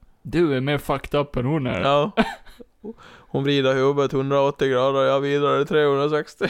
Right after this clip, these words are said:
Speaker 1: Oj, oj, oj. Har du sett Hereditary?
Speaker 2: Ja.
Speaker 1: Eh, så vad händer där då? Ut-, fan, du kan ju inte spoila den.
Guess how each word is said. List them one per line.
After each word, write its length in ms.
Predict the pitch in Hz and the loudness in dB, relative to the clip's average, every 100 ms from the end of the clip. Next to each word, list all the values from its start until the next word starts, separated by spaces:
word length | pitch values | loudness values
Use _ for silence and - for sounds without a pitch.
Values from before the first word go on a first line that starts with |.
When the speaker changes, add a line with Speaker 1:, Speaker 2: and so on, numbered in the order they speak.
| - | -4
Speaker 1:
Oj, 60 | - | -6
oj, 180 | 120 - - - | -8 -10 -16 -20
oj. 80 | - _ _ _ _ _ _ _ _ _ _ | -20 _ _ _ _ _ _ _ _ _ _
Har 100 | 127 | -6
du 60 | 139 | -2
sett 260 | 170 - | -2 -4
Hereditary? 960 | - - 135 147 147 101 - - 65 113 - - | -14 -4 0 0 -2 -4 -8 -10 -10 -12 -16 -12
Speaker 2:
Ja. 240 | 123 117 - _ _ _ _ _ _ - | -8 -6 -8 _ _ _ _ _ _ -20
Speaker 1:
Eh, 80 | - - - - - - - - - - | -20 -20 -20 -20 -20 -20 -20 -20 -20 -20
så 140 | - | -12
vad 200 | 120 120 | -4 -2
händer 260 | 131 127 131 | 0 -2 -2
där 220 | 147 135 | -2 -2
då? 180 | - - - - - | -4 -10 -14 -20 -14
Ut-, 180 | - 127 _ _ - _ _ | -10 -10 _ _ -20 _ _
fan, 400 | - 127 113 - - _ | -6 -4 -4 -8 -18 _
du 80 | _ | _
kan 120 | 127 | -6
ju 20 | |
inte 120 | 123 | -6
spoila 380 | - 135 139 147 | -4 0 0 0
den. 240 | 127 92 | -2 -6